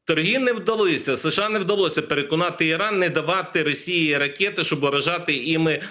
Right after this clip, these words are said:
Україну. І тут Україна, е, далі продовжує просити у Заходу цей дозвіл стріляти в глиб Російської Федерації у відповідь на можливі гіпотетичні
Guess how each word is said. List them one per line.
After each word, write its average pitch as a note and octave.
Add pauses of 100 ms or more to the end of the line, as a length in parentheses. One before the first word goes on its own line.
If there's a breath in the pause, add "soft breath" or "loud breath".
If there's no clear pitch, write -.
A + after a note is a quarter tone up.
(160 loud breath)
Україну. D3
І B2+
тут C4
Україна, F3+ (400 loud breath)
е, D#3
далі F3
продовжує D3+
просити D#3+
у C#3
Заходу F3+
цей F3
дозвіл F3+
стріляти E3
в D3
глиб D#3
Російської D#3
Федерації E3+
у D#3+
відповідь C#3
на D#3
можливі D3
гіпотетичні D3+